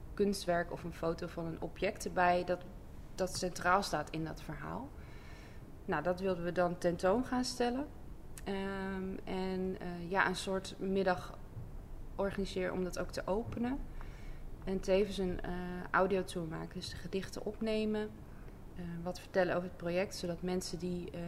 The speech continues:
niet meer goed kunnen lezen of, eh, niet kunnen lezen, ehm, het in ieder geval kunnen bekijken en het tegelijkertijd kunnen beluisteren.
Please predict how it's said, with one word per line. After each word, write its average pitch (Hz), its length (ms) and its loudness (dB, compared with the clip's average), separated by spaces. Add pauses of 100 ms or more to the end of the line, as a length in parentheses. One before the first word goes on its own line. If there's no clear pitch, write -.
niet 185 180 0
meer 185 120 -2
goed - 180 -6
kunnen 233 240 2
lezen 170 520 0
of, - 320 -6
eh, 165 100 -6 (800)
niet 185 240 -2
kunnen 214 240 4
lezen, 196 520 4 (720)
ehm, 175 100 -4 (680)
het 180 140 -6
in 185 60 2
ieder 185 160 2
geval 175 480 -2
kunnen 185 220 0
bekijken 180 600 4
en 170 140 -2
het 170 120 -6
tegelijkertijd 175 580 -2
kunnen 175 240 -2
beluisteren. 175 720 0